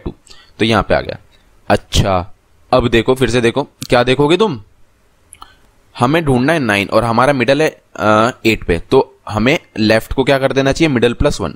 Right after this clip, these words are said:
तो हम यहाँ पे आ जाएंगे, है ना। अब हमारा middle यहाँ आ जाएगा। अब देखेंगे हमारा middle कहाँ है, टेन पे। टेन जो है बड़ा है नाइन से, तो हमारा जो है लो, लो जो है वो छोटा हो जाएगा, लो जो है, अ, अ,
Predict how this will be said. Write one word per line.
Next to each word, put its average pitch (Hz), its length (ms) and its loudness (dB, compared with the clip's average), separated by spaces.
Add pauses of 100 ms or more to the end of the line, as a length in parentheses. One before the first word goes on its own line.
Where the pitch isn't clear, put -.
(100)
तो 98 60 0
हम 98 140 -2
यहाँ 85 160 -2
पे 85 100 0
आ 80 60 2
जाएंगे, 117 240 0 (380)
है 113 40 0
ना। 147 220 -2 (400)
अब 98 160 0
हमारा 104 280 2
middle 95 240 0
यहाँ 92 200 0
आ 127 40 0
जाएगा। 127 280 0 (320)
अब 120 140 -2
देखेंगे 139 360 0
हमारा 139 240 2
middle 139 240 0
कहाँ 147 160 0
है, 151 60 0
टेन 139 320 -2
पे। 143 200 0
टेन 135 400 -2
जो 131 140 2
है 135 280 2
बड़ा 117 200 0
है 139 120 0
नाइन 135 200 0
से, 170 120 0
तो 170 120 0
हमारा 151 480 0 (720)
जो 117 180 0
है 127 160 4
लो, 117 600 2
लो 131 280 2
जो 147 120 2
है 147 160 4
वो 180 240 2 (120)
छोटा 139 260 2
हो 107 100 4
जाएगा, 71 340 -4 (680)
लो 117 220 2
जो 123 120 0
है, 170 400 -2 (1600)
अ, 71 40 -4
अ, 110 400 0